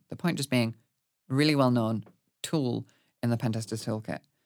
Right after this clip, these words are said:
Are there other tools that pen testers use that, that could be used in this kind of automated malware? I, I certainly think there are. I mentioned one there, Incognito, could be, uh,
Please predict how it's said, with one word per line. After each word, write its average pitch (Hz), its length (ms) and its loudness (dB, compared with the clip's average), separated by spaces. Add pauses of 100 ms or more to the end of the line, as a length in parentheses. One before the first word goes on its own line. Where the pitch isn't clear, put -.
(500)
Are 160 140 4
there 185 220 4
other 208 200 2
tools 107 460 0
that - 160 -4
pen 113 140 -2
testers 107 360 -6
use 110 260 -4
that, - 180 -2 (240)
that - 140 0
could 131 220 -2
be 127 120 2
used 113 480 -2 (1080)
in 143 120 8
this 127 140 4
kind 123 200 2
of 110 80 0
automated 113 460 0
malware? 110 360 -2 (640)
I, 98 80 0 (120)
I 127 60 2
certainly 139 380 2
think 120 380 -2
there 117 180 2
are. 127 260 4 (920)
I 139 40 0
mentioned 139 300 4
one 127 140 6
there, 123 200 10
Incognito, 127 680 0
could 117 180 -2
be, 110 320 0
uh, 113 280 0